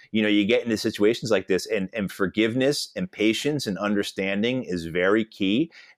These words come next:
Keeping your, your, your, the mind, uh, keeping your, your, your, your kinda your, uh, um, uh, your mindset, uh, along the lines of, "We have a goal we're trying to achieve here, and let's not get distracted,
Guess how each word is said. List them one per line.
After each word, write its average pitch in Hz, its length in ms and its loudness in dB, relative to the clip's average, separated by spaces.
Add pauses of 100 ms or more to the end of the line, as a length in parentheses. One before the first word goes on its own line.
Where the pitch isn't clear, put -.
Keeping 117 460 0
your, 101 240 4
your, 95 240 2
your, 95 260 2
the 92 100 0
mind, 107 640 0 (220)
uh, 95 180 2
keeping 127 340 0
your, 107 160 4
your, 104 160 2
your, 98 200 2
your 95 160 0
kinda 107 320 0
your, 95 340 2
uh, 87 160 2
um, 82 300 0 (440)
uh, 87 220 2
your 101 160 2
mindset, 107 680 2 (420)
uh, 92 240 4
along 104 340 4
the 107 80 4
lines 101 480 4
of, 85 100 -2
"We 101 140 4
have 107 180 2
a 90 160 -2
goal 104 300 6
we're 101 120 4
trying 95 340 -2
to 92 60 0
achieve 95 340 -2
here, 98 260 2
and 87 220 -4
let's 98 260 -2
not 107 240 0
get 107 80 2
distracted, 101 800 0